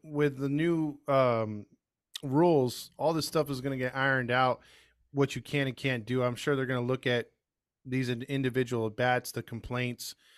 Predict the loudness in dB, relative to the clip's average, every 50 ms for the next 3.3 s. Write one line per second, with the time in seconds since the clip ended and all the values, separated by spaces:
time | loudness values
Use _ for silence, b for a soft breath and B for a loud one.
0 | b b b b b b b -2 -2 -2 0 0 0 0 0 -2 -4 -8 -10 -6
1 | -4 -4 -4 -4 -2 0 0 0 0 -2 0 4 6 6 6 6 4 2 2 2
2 | 2 2 2 2 0 0 2 2 4 4 4 4 2 0 -6 -6 -6 -8 -4 -2
3 | 0 0 0 0 -4 -6